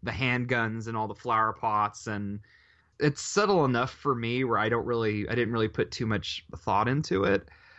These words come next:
You know, and it, and it kinda makes me wonder, do you think that was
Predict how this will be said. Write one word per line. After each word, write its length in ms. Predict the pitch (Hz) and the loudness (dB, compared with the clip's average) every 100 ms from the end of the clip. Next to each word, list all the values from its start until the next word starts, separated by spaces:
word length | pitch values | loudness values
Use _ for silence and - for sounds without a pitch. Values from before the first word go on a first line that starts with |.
| - - - | -20 -20 -6
You 140 | 131 | -2
know, 160 | 120 113 | 0 0
and 140 | 127 | 2
it, 80 | 135 | 2
and 100 | 147 | 4
it 60 | 147 | 4
kinda 180 | 185 180 | 4 4
makes 220 | 160 147 | 2 0
me 40 | |
wonder, 360 | 123 131 123 117 | 0 2 2 0
do 100 | 120 | -2
you 140 | 123 | -2
think 300 | 117 123 120 | -2 -4 0
that 120 | 123 | 0
was 260 | 117 113 | 0 -4